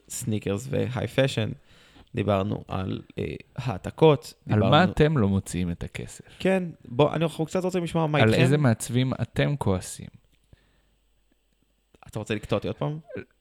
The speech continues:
Speaker 2: אה, לא, זה לא היה בקטע של לקטוע אותך. אה, לא,
Speaker 1: לא,
Speaker 2: סליחה.
Speaker 1: כאילו, כי באתי ל-,
Speaker 2: לא, אז
Speaker 1: סתם,
Speaker 2: תמשיך,
Speaker 1: לא,
Speaker 2: סליחה.
Speaker 1: הכל בסדר, תשאל,
Speaker 2: לא.
Speaker 1: תשאל.
Speaker 2: לא, אין לי.
Speaker 1: לא, תשאל.
Speaker 2: אבל אין לי.
Speaker 1: תשאל.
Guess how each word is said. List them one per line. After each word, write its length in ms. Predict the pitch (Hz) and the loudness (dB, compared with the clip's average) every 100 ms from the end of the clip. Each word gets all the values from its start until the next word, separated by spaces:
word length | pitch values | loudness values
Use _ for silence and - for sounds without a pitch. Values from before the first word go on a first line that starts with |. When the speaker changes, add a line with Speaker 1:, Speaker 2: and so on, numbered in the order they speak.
| - | 6
Speaker 2:
אה, 240 | 208 117 95 - | 6 6 0 2
לא, 260 | 127 170 143 | 8 10 10
זה 120 | 107 | 6
לא 80 | 123 | 4
היה 80 | |
בקטע 280 | 156 117 101 | 4 2 0
של 120 | - | -4
לקטוע 260 | 98 - 101 | -6 -4 -6
אותך. 160 | 95 92 | -4 -4
אה, 160 | 113 120 98 - | 0 -2 -2 -6
לא, 120 | 107 | -2
Speaker 1:
לא, 60 | 107 | -2
Speaker 2:
סליחה. 380 | 131 156 131 110 | 4 4 4 2
Speaker 1:
כאילו, 200 | - 110 - | -2 -6 -6
כי 100 | 113 | -4
באתי 300 | 110 127 120 | -2 0 -2
ל-, 80 | - - 131 | -2 -6 4
Speaker 2:
לא, 140 | 151 | 6
אז 80 | 120 | 6
Speaker 1:
סתם, 80 | 113 | 0
Speaker 2:
תמשיך, 260 | 107 120 | -2 -2
Speaker 1:
לא, 40 | - | 2
Speaker 2:
סליחה. 160 | 131 | 4
Speaker 1:
הכל 160 | 135 143 | 4 2
בסדר, 220 | 147 107 | 0 -4
תשאל, 220 | - 120 | -2 2
Speaker 2:
לא. 60 | 131 113 - | 2 0 -8
Speaker 1:
תשאל. 240 | - 151 143 - | -8 -6 -6 0
Speaker 2:
לא, 180 | 117 147 | 4 6
אין 120 | 131 | 6
לי. 100 | 135 | 2
Speaker 1:
לא, 180 | 123 143 | 4 4
תשאל. 260 | 110 165 165 | 4 -2 2
Speaker 2:
אבל 200 | - 135 | 4 6
אין 140 | 139 175 | 8 8
לי. 140 | 135 | 6
Speaker 1:
תשאל. 420 | 107 - 80 60 | 4 -2 -2 -4